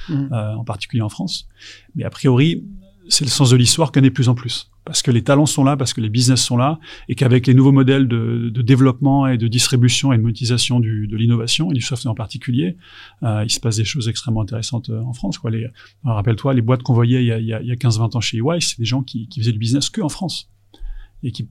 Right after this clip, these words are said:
Speaker 2: qui, à part quelques coups, qui étaient vraiment une exception, euh, très tôt, euh, personne ne pensait international dès le début.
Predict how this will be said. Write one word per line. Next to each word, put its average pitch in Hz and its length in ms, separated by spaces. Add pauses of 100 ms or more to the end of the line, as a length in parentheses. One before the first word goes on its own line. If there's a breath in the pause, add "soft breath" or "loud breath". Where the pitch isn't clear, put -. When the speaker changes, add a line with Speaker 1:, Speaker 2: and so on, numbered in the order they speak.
(120)
Speaker 2:
qui, 120 240
à 117 140
part - 180
quelques 120 140
coups, 185 160
qui - 80
étaient 123 100
vraiment 104 180
une 113 80
exception, 123 500 (180)
euh, 120 400
très 135 160
tôt, 165 260 (460 loud breath)
euh, 110 440 (400)
personne 143 300
ne 139 80
pensait 120 300
international 117 480
dès 120 80
le 117 40
début. 127 300